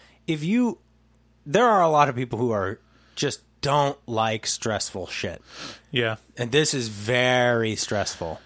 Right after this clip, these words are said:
Speaker 2: Yeah, that's true. I guess not. I mean, no, no movies for everyone, but I mean, even if you're, if you're a Sandra Bullock fan, you'll like this movie.
Speaker 1: Oh, yeah.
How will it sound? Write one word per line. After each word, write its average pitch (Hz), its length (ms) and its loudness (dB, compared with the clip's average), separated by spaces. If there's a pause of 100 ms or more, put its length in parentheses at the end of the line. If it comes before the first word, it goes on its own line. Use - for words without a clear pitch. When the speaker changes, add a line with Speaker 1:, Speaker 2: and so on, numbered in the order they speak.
(220)
Speaker 2:
Yeah, 135 440 -2 (920)
that's 190 240 -2
true. 147 340 -2 (320)
I 180 120 -2
guess 180 180 0
not. 156 300 -2
I 156 40 -6
mean, 135 380 -6
no, 139 360 -6
no 139 180 -6
movies 113 340 -4
for 123 160 -4
everyone, 113 400 -6
but 110 180 -8 (920)
I 160 80 -4
mean, 135 160 -4
even 135 260 -4
if 127 140 -8
you're, 127 300 -2 (600)
if - 160 -6
you're 151 100 2
a - 40 -6
Sandra 156 280 0
Bullock 147 320 0 (380)
fan, 143 460 0
you'll 131 160 -2
like 135 180 2
this 139 160 -4
movie. 139 400 -2 (260)
Speaker 1:
Oh, 107 180 -2
yeah. 85 220 -14